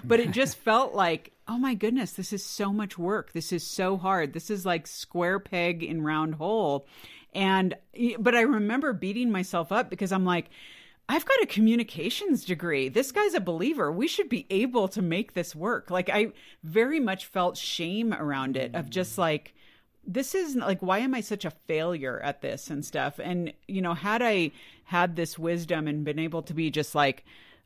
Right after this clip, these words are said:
Speaker 1: "Oh my goodness, Lisa, sometimes relationships just don't work out. It would be so helpful."
Speaker 2: Yeah, that's it. And, and back to the cheesecake, it is often a mystery why. And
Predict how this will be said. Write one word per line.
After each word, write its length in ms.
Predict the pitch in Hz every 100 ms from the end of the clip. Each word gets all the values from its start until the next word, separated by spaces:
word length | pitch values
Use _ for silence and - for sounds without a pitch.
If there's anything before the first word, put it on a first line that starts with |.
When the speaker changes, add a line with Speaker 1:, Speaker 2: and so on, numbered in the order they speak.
| _
Speaker 1:
"Oh 100 | 202
my 140 | 233 262
goodness, 460 | 220 269 170 -
Lisa, 320 | 190 233 180
sometimes 760 | 143 - 208 262 262 208 175 -
relationships 800 | 160 156 180 208 170 147 - -
just 420 | 160 160 - 131
don't 300 | 147 143 147
work 340 | 135 139 139 -
out. 320 | 135 156 - -
It 80 | 151
would 160 | 151
be 80 | 139
so 220 | 139 143
helpful." 460 | 135 135 - - 110 _ - -
Speaker 2:
Yeah, 320 | 147 208 190
that's 380 | 127 151 185 -
it. 300 | 196 139 104
And, 340 | 135 135 131 127
and 200 | 135 123
back 220 | 139 151
to 120 | 160
the 440 | 139 131 123 117 - _ -
cheesecake, 580 | - 180 - 120 98 -
it 140 | 170
is 200 | 165 170
often 420 | 175 185 196 180 165
a 280 | 175 156 151
mystery 760 | 143 139 160 190 - 143 120
why. 380 | 104 101 98 110
And 340 | 131 147 156